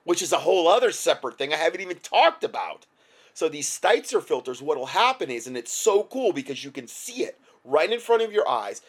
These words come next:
is you plug in the Steitzer filter, and all of a sudden you will see,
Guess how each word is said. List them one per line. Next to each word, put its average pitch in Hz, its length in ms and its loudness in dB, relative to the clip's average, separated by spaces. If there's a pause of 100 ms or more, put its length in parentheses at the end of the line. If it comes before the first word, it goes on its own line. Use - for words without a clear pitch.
(160)
is 127 160 -14
you 139 60 -14
plug 190 400 2
in 220 60 -2
the 208 60 -4
Steitzer 190 380 0
filter, 117 400 -2
and 135 140 -2
all 175 240 6
of 214 80 2
a 214 40 -6
sudden 175 340 0 (240)
you 175 160 -10
will 180 180 -4
see, 175 540 -6